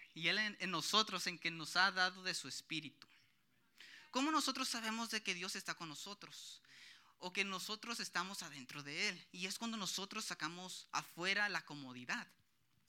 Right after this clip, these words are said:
Amén. Es fácil en juzgar a los demás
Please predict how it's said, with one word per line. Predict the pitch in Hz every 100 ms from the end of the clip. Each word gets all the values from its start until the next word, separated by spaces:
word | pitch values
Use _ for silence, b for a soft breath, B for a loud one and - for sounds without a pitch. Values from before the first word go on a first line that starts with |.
| _ _ _ _ _ _ _ _ _ _ _ _ - - - _ _ _ _ _ _ _ b b b b b b b b b _ _ _ _ _ _
Amén. | 156 139 123 b b b b b _ _ - - _ _ - - - _ _ _ _ _ _ _ - - _ _ _ _ _ _ _ _ b b
Es | 214 -
fácil | 233 254 269 269 214
en | 220
juzgar | 196 165 143 175
a | 202
los | 196 151
demás | 139 147 214 202 - -